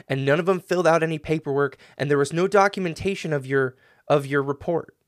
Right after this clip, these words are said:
You'd probably start to, to question whether or not that union has your best interests in mind.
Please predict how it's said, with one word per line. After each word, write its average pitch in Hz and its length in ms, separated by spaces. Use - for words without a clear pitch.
You'd 151 220
probably 208 400
start 165 420
to, 143 180
to 147 340
question 139 760
whether 151 320
or 156 80
not 147 240
that 135 160
union 135 360
has 135 480
your 131 180
best 120 320
interests 117 360
in 113 120
mind. 117 260